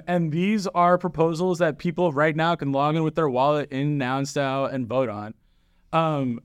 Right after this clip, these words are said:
I don't know if any of you are familiar with the artist Mark Horowitz, but he's, like, the only cat with real artistic merit who's, like, engaged in this system.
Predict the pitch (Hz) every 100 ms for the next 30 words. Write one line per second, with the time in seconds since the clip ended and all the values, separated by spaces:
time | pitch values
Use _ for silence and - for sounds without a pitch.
0 | - 190 233 196 214 208 185 190 180 160
1 | 156 175 175 165 147 147 147 131 156 160
2 | 151 135 147 143 147 165 208 226 - -
3 | _ _ _ - 156 151 196 190 175 143
4 | 147 165 151 165 165 160 160 147 151 151
5 | - 156 147 156 131 147 165 151 147 143
6 | 156 143 143 131 131 156 - 156 135 147
7 | 135 139 139 131 143 147 135 120 135 131
8 | 190 202